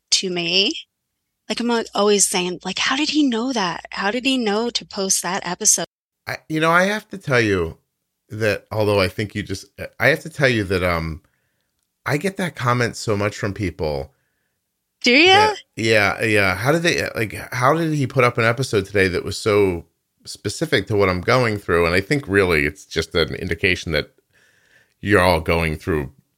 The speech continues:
Speaker 2: similar things.
Speaker 1: Yeah, exactly.
Speaker 2: You know, but I know how it feels. Like, it does feel like, like, because it happens to me every day. You, you always hear me say,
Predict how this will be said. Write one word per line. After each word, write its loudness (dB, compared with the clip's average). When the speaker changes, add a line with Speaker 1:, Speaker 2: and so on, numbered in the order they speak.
Speaker 2:
similar -4
things. -10
Speaker 1:
Yeah, -2
exactly. -4
Speaker 2:
You -2
know, -6
but 2
I 2
know 4
how 0
it -6
feels. -2
Like, -6
it -2
does 2
feel 0
like, -2
like, -4
because 2
it 0
happens 0
to -2
me 2
every 2
day. 0
You, -6
you -2
always 0
hear 0
me -2
say, 2